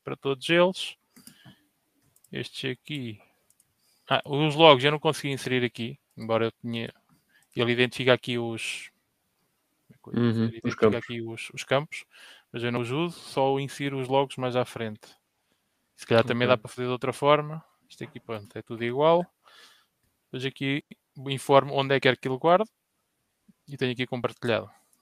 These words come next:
Speaker 1: que é para se mais alguém precisar de utilizar isto. Aqui assim é que eu vou inserir então os logotipos de cada imagem. Pá, não consegui fazer de outra forma. Uso aqui o
Speaker 2: Esse
Speaker 1: upload da
Speaker 2: logo é
Speaker 1: imagem.
Speaker 2: upload ima-,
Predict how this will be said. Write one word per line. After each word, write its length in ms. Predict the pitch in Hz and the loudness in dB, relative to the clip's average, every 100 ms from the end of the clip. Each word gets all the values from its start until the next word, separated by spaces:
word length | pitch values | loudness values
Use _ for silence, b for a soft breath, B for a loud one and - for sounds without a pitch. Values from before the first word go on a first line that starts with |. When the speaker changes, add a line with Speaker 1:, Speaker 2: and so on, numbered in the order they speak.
| - | -20
Speaker 1:
que 80 | |
é 20 | 117 | -18
para 100 | - | -16
se 140 | - | -10
mais 160 | 117 110 | -4 -2
alguém 220 | 110 113 | -2 -4
precisar 280 | - 120 113 | -8 -6 -6
de 80 | |
utilizar 400 | 113 - 110 113 107 | -8 -10 -6 -4 -4
isto. 300 | 101 - _ _ _ b b b b b b | -6 -14 _ _ _ b b b b b b
Aqui 280 | 147 - 175 | -6 0 0
assim 320 | - 180 139 | 2 0 2
é 80 | 123 | 2
que 60 | |
eu 60 | 139 | 0
vou 100 | 135 | 0
inserir 400 | 147 - 151 156 | -2 -2 -2 -2
então 320 | 160 156 160 | -2 0 0
os 80 | 156 | 0
logotipos 640 | 151 156 160 160 160 - | 0 2 0 -2 -8 -10
de 60 | - | -8
cada 200 | - 147 | -6 -4
imagem. 440 | 156 143 123 120 120 _ _ _ _ _ _ _ - | -2 0 0 -4 -12 _ _ _ _ _ _ _ -6
Pá, 100 | 117 | -4
não 100 | 120 | -4
consegui 300 | 123 - 120 | -8 -8 -10
fazer 200 | - 120 117 | -8 -6 -6
de 140 | - | -6
outra 180 | 120 - | -6 -6
forma. 320 | - 120 110 - _ _ _ _ _ - | -4 -4 -4 -10 _ _ _ _ _ -14
Uso 140 | 117 | -8
aqui 200 | 123 - | -6 -4
o 120 | 120 123 | -2 -2
Speaker 2:
Esse 100 | 113 | 0
Speaker 1:
upload 280 | 127 123 | 2 2
da 60 | 117 | 4
Speaker 2:
logo 60 | 117 | 2
é 40 | |
Speaker 1:
imagem. 420 | 117 117 120 110 | 2 2 2 -2
Speaker 2:
upload 280 | 110 117 113 | -4 -6 -2
ima-, 200 | 113 113 | -4 -4